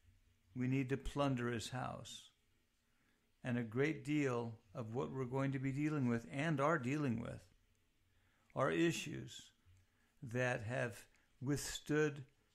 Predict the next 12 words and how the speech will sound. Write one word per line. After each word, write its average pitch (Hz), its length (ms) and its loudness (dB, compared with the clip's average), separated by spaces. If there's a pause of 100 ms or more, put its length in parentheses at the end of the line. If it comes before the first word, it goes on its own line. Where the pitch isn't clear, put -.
(360)
the 127 100 -6
changes, 147 800 -4 (260)
have 120 200 -4
withstood, 135 760 -2 (760)
uh, 127 200 -8 (120)
the 127 160 2
execution 143 720 -2
of 139 100 0
authority, 143 680 -2 (1300)
because 143 540 -2 (1080)
we 135 160 -4
haven't 127 600 -4